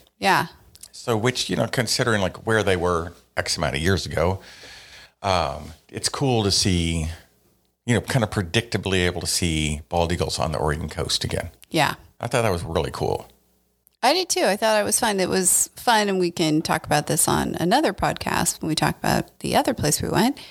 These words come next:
Speaker 1: Um,
Speaker 2: Places we went.
Speaker 1: Yeah, there were these two bald eagles that were clearly nesting, you
Speaker 2: Yeah.
Speaker 1: know, and that was, that was pretty sweet.
Speaker 2: Yeah, especially since they were right behind us.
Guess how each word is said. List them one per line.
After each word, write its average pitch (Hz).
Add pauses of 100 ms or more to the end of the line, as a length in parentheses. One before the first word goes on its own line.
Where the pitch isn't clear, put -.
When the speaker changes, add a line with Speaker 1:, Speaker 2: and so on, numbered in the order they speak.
(340)
Speaker 1:
Um, 180
Speaker 2:
Places 95
we -
went. -
Speaker 1:
Yeah, 208
there 220
were 202
these 190
two 208
bald 170
eagles 165
that -
were 156 (580)
clearly 233
nesting, 175 (100)
you 175
Speaker 2:
Yeah. 165
Speaker 1:
know, 156 (380)
and 180
that 180
was, 156
that -
was 226
pretty -
sweet. -
Speaker 2:
Yeah, 92 (680)
especially 101
since 87
they 85
were 76 (220)
right 85
behind 87
us. -